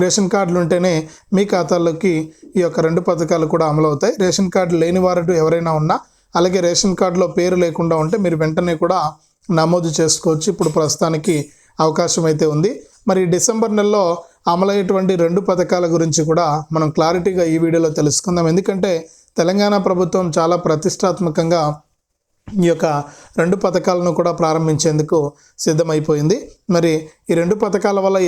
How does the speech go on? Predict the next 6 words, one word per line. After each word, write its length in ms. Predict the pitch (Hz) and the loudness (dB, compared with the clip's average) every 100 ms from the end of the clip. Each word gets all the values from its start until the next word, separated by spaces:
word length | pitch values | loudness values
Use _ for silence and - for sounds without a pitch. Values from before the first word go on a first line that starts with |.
| 160 | 2
ఎవరికి 300 | 175 185 196 165 | 0 0 -2 0
మేలు 180 | 175 175 | 0 0
జరుగుతుంది, 420 | 170 156 160 165 196 160 | 0 0 -2 -2 0 0
ఎవరికి 260 | 170 170 165 | 0 0 0
లబ్ధి 180 | 151 160 | 0 0
జరుగుతుంది, 460 | 160 151 156 156 | 0 0 -2 -2